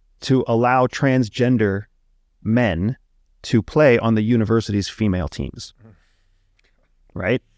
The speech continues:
Speaker 1: And right away, what, what went through my head is basically what's, what's
Speaker 2: Yeah.
Speaker 1: probably going through your head. And I was like, "There is no way that a-, an eighteen-year-old man,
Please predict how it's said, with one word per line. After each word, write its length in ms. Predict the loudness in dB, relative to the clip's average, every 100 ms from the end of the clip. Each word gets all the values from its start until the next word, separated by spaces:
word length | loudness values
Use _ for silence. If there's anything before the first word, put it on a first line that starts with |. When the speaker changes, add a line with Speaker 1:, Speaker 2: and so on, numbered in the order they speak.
| _ _ _ _
Speaker 1:
And 160 | -2 4
right 160 | 4
away, 180 | 4 2
what, 200 | 2 0 -4
what 200 | -2 2
went 160 | 2 2
through 120 | 2
my 100 | 2
head 140 | 2
is 120 | 0
basically 360 | 0 -2 0 -4
what's, 380 | -4 -6 -12 -16
what's 180 | -8 -6
Speaker 2:
Yeah. 40 | -2
Speaker 1:
probably 200 | -2 0
going 180 | -2
through 140 | -2 0
your 100 | 0
head. 240 | -2 -8 -14 _ _ -8
And 100 | -6
I 20 |
was 120 | -4
like, 260 | -4 -6 -14 _ _ _ _ _ _ -6
"There 260 | 2 4 6
is 420 | 2 0 -10 -18 _
no 320 | -4 0 2 4
way 460 | 4 2 0 -10 _ _ _ _ -8
that 400 | -2 2 2 -2 _ _ _ _ _
a-, 220 | -4 -4 -2
an 140 | -4 0
eighteen-year-old 800 | 0 0 0 2 2 2 0 0
man, 540 | -2 -4 -4 -8